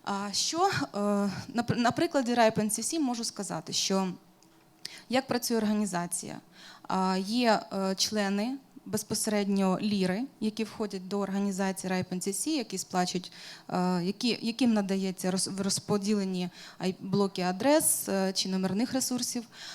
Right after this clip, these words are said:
а, які сплачують свої членські внески, і є, е, компанії, які, е, беруть уже I P-адрес. І ці, е, ці компанії є лірами, є членами райп Н С С.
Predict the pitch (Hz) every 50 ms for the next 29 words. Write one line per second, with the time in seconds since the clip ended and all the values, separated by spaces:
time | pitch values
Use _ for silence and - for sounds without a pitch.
0 | - - - - - 185 190 190 190 190 190 190 185 190 185 185 185 185 - -
1 | - - - 50 50 50 50 - - - - - _ _ _ _ - - 226 -
2 | - 254 - - - 208 190 190 185 - 190 185 180 - - 190 190 180 - -
3 | 190 185 185 185 - - 208 226 254 294 349 381 - - - 311 302 - - -
4 | - - - - - 214 214 220 254 294 339 359 359 320 - - 202 202 196 196
5 | 196 196 190 - 202 202 202 - 247 294 330 330 277 233 214 202 196 196 190 -
6 | - 208 220 233 240 233 220 - - - 180 175 175 175 170 170 170 175 - -
7 | 190 196 214 220 214 - 190 185 175 175 180 180 175 - - - 180 175 180 180
8 | 185 196 196 196 196 - - - - - - - - 220 - - 285 285 247 -
9 | - 214 208 208 208 202 202 202 - - - - _ _ - - - - - 226
10 | - 220 220 - 285 330 320 262 233 214 233 226 185 185 196 226 262 294 302 240
11 | 214 208 - - 240 254 269 269 247 202 190 190 196 196 - 202 202 - - 202
12 | 196 - - - - -